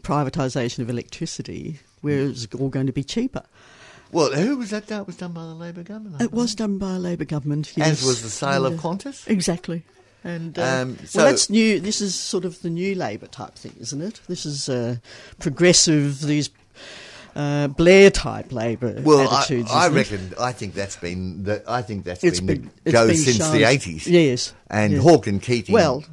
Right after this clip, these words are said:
Speaker 1: when
Speaker 2: ab-, abandoned any pretense of representing
Speaker 1: Absolutely.
Speaker 2: the working class and signed the accord, which was
Speaker 1: Which
Speaker 2: designed to lower wage rates and make conditions
Speaker 1: It
Speaker 2: better for
Speaker 1: controlled it all.
Speaker 2: big business.
Speaker 1: Yes, it controlled,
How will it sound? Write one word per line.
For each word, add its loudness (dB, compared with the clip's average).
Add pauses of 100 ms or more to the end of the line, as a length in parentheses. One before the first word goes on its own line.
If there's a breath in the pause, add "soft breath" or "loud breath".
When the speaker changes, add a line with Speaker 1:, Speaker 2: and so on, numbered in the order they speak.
(140)
Speaker 1:
when 2
Speaker 2:
ab-, -6 (140)
abandoned 4
any 4
pretense -2
of -4
representing -4
Speaker 1:
Absolutely. 0
Speaker 2:
the -2
working -6
class -4 (320 soft breath)
and 0
signed 0
the 0
accord, -4 (180 soft breath)
which -4
was -4
Speaker 1:
Which 0
Speaker 2:
designed 2 (400 soft breath)
to -2
lower 0
wage -2
rates -2 (340 soft breath)
and -4
make -6 (420)
conditions -4
Speaker 1:
It -6
Speaker 2:
better 4
for 4
Speaker 1:
controlled 0
it -6
all. -4
Speaker 2:
big -6
business. -14
Speaker 1:
Yes, -6
it -8
controlled, -2